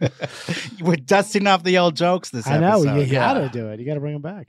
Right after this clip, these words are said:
Speaker 1: And I have one more clip. This is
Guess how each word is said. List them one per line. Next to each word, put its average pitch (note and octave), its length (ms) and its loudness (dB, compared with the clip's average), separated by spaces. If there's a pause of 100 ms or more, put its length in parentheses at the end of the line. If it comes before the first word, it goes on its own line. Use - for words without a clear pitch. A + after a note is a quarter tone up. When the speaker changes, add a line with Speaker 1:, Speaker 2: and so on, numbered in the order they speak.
Speaker 1:
And D#3+ 160 0
I E3+ 100 6
have E3 160 4
one D#3+ 220 4
more D#3 240 4
clip. B2 480 0 (320)
This D3+ 300 2
is C#3 580 2